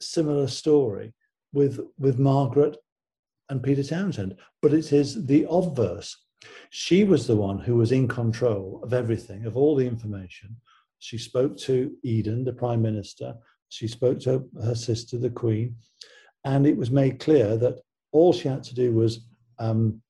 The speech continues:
relinquish her place in the line of succession. She wouldn't have to give up her civil list, the money that she, she was paid. She wouldn't have to live abroad. She, she would obviously,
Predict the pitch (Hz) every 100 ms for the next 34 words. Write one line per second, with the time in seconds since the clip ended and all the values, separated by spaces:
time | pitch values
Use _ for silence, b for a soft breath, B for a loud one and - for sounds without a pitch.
0 | _ _ _ _ 107 127 147 135 131 117
1 | 127 123 113 - 131 120 123 113 117 117
2 | 113 110 107 - - 123 113 113 107 117
3 | _ b b b - 123 120 151 143 151
4 | 123 120 127 117 110 - 110 107 98 107
5 | - 113 113 110 107 - - - - 117
6 | 110 - 113 104 107 120 _ _ _ _
7 | _ _ _ _ - - 120 127 156 139
8 | 135 117 107 101 85 98 117 b b -
9 | - 131 - - 120 135 139 120 123 117